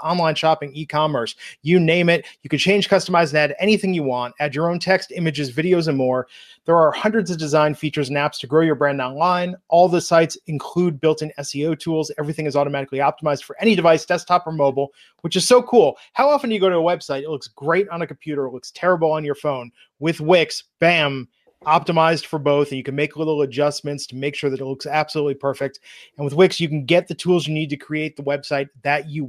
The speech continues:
want. If you're using it for business, there are business presence, uh, solutions to grow your online, uh, presence. There are, uh, ways you can connect with customers. It plugs in with MailChimp, other online, uh, C R M tools. You can manage your interactions all in one place,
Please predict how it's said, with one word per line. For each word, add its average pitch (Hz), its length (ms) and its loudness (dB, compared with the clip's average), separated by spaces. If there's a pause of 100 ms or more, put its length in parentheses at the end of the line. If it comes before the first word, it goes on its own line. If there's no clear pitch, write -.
want. 156 320 0 (220)
If - 80 -12
you're 175 80 2
using 175 180 2
it 156 80 -2
for 139 120 -4
business, 160 480 0
there 139 120 2
are 135 40 0
business 147 360 -2
presence, 160 500 -2
uh, 160 240 0
solutions 160 520 -6
to - 80 -18
grow 143 200 2
your 151 200 2
online, 156 460 -2 (440)
uh, 151 380 4
presence. 170 420 -2 (260)
There 156 160 4
are, 139 400 4 (260)
uh, 151 300 -2
ways 151 240 -2
you 156 60 -4
can 135 100 -12
connect 143 300 -4
with - 100 -18
customers. 170 460 -2
It 147 80 -10
plugs 143 200 -4
in 143 60 -4
with 127 100 -8
MailChimp, 143 460 -6
other 139 240 -2
online, 143 560 -6
uh, 127 380 -4
C 147 240 0
R 131 160 2
M 143 160 -4
tools. 180 340 0
You 160 60 -8
can 127 120 -2
manage 139 300 -2
your 143 80 -4
interactions 139 560 -2
all 139 140 2
in 127 80 -6
one 120 140 -8
place, 185 420 4